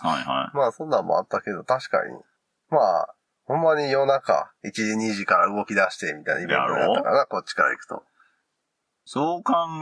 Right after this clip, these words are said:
Speaker 1: えると、まあ、普通の生活リズムをしてたらさ、
Speaker 2: うん。
Speaker 1: まあ、お昼仕事してとか、
Speaker 2: うん。
Speaker 1: やったら、その時間寝てる時間だよ。
Speaker 2: <laughs> だから土曜日の夜に大阪で用事を作ったらいいね。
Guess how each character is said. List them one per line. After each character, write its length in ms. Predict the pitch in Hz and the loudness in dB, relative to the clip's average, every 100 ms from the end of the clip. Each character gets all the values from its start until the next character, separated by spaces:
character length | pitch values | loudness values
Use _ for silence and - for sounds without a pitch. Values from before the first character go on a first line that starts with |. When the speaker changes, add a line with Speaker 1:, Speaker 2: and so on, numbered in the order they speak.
| 156 | 2
Speaker 1:
え 120 | 151 | 2
る 100 | 151 | 0
と、 240 | 135 143 143 | 0 0 2
ま 280 | 123 104 98 | 2 2 0
あ、 40 | |
普 120 | 123 | -4
通 200 | - 135 | -4 -2
の 200 | 139 139 | 0 -2
生 200 | - 107 | 0 0
活 260 | 104 95 98 98 | 2 0 0 -2
リ 140 | 98 90 | 0 -2
ズ 80 | |
ム 200 | 82 71 - _ _ _ _ 92 | -4 -6 -10 _ _ _ _ -4
を 100 | 82 | -2
し 80 | |
て 80 | - | 0
た 140 | - 71 | 0 2
ら 100 | - | 2
さ、 320 | 76 67 - _ _ _ _ | 0 0 -6 _ _ _ _
Speaker 2:
う 40 | |
ん。 20 | 85 | 0
Speaker 1:
ま 60 | |
あ、 60 | 82 | 2
お 120 | 87 | 0
昼 240 | 101 85 | -2 -2
仕 160 | - 104 | -2 0
事 220 | 85 90 | 0 0
し 80 | - | 0
て 160 | 80 73 | 0 -2
と 100 | 71 | 2
か、 80 | 76 76 110 | 2 2 0
Speaker 2:
う 80 | |
ん。 180 | 104 - - _ - | -2 -4 -12 _ -2
Speaker 1:
や 80 | 90 | -2
っ 40 | |
た 220 | - - 101 | 2 2 4
ら、 360 | 117 65 69 _ _ _ _ | 4 2 -6 _ _ _ _
そ 220 | 135 143 | -2 0
の 100 | 135 | 0
時 100 | 123 | 0
間 160 | 123 120 | 0 0
寝 120 | 135 | 0
て 80 | 135 | 0
る 120 | 131 | 0
時 80 | 127 | 0
間 100 | - | 0
だ 180 | - | -2
よ。 60 | - | -2
Speaker 2:
<laughs> 880 | 143 143 - - - _ _ _ - | 0 -4 -2 -4 -4 _ _ _ 0
だ 80 | 175 | 2
か 20 | |
ら 80 | 131 | 4
土 200 | 165 240 | 4 4
曜 320 | 302 254 143 | 4 4 2
日 120 | 113 | 0
の 240 | 127 117 107 | 2 4 4
夜 380 | 139 208 226 | 2 2 0
に 80 | 185 190 294 262 - - | 0 0 2 0 -4 -2
大 140 | 160 | 0
阪 260 | 185 185 175 | 2 0 2
で 80 | 165 | 0
用 140 | 208 | 0
事 80 | 196 | -2
を 80 | 190 | -2
作 140 | 214 | -4
っ 40 | 185 | 0
た 140 | - | 0
ら 60 | - | 0
い 20 | |
い 40 | |
ね。 180 | - | -6